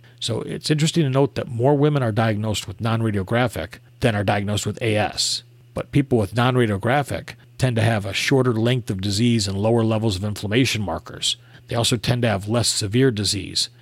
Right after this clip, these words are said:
Doesn't mean it doesn't hurt, doesn't mean that's the case for all of them. It's a very generic thing, so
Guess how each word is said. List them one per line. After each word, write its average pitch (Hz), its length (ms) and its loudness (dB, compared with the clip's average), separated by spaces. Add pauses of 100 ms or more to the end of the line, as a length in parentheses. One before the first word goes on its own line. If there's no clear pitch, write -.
Doesn't 131 260 0
mean 151 120 4
it 110 100 0
doesn't 110 260 0
hurt, 147 380 2
doesn't 120 260 0
mean 120 140 0
that's 113 200 -2
the 104 100 -6
case 117 240 0
for - 180 -6
all 127 280 2
of 107 80 0
them. 85 260 -8 (180)
It's 107 160 -6
a 110 60 0
very 113 240 2
generic 110 880 0
thing, 107 300 0
so 95 260 -2